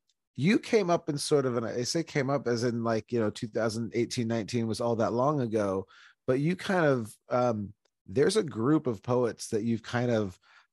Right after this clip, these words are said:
come out of the folds with, uh, kind of you and, and Jason Crawford and Taylor Bias. Um, you have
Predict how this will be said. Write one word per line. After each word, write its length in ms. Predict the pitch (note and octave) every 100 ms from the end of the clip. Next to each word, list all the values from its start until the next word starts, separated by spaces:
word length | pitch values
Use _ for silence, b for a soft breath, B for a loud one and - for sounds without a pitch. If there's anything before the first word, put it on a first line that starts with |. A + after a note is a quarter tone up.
| _
come 180 | - B2+
out 160 | C3 C#3+
of 80 |
the 60 | A#2
folds 440 | - B2+ B2+ A#2+
with, 320 | A2 A2 G2 -
uh, 200 | G#2 G#2
kind 180 | B2 A#2
of 80 |
you 340 | A2+ C3 C3+ C3
and, 180 | A2 G2
and 160 | G#2+
Jason 340 | G2 B2+ - A2+
Crawford 540 | B2 A#2+ - A#2+ A2
and 100 | G2+
Taylor 280 | A#2+ G#2+ G2
Bias. 640 | A#2 B2+ B2 A#2 G#2+ - B B B B -
Um, 280 | A#2 A2+ A2+
you 180 | B2+ B2+
have 440 | A2 C3+ C#3+ B2+